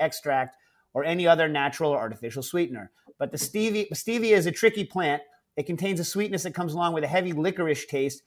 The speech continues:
I would say poison taste, when brewed. Uh, until now, we have achieved the best taste when simply cold brew with lemon peels and approximately two grams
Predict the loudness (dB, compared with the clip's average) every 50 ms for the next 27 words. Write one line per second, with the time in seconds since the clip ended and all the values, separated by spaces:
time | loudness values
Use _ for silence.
0 | _ _ 8 8 8 8 6 4 4 4 4 2 0 2 2 4 4 2 2 -2
1 | -2 -2 -4 -4 -4 -4 -6 -8 -12 _ _ _ _ _ _ -2 0 2 2 2
2 | 2 2 2 4 4 4 2 0 -2 -6 -12 _ _ 2 6 8 8 8 8 4
3 | 0 0 4 6 6 6 6 4 2 4 4 4 4 4 4 2 0 -2 -4 -6
4 | -6 -4 -4 -4 -2 -2 -2 0 0 0 0 -2 -4 -4 -4 -4 -4 -6 -8 -8
5 | -8 -8 -8 -6 -6 -8 -2 0 2 2 2 2 2 2 2 4 2 2 2 2
6 | 2 2 0 -4 -4 0 4 4 4 4 4 0 -6 -2 2 2 2 2 0 -6
7 | -8 -8 -8 -8 -8 -8 -8 -6 -4 -2 -2 0 0 -2 -4 -6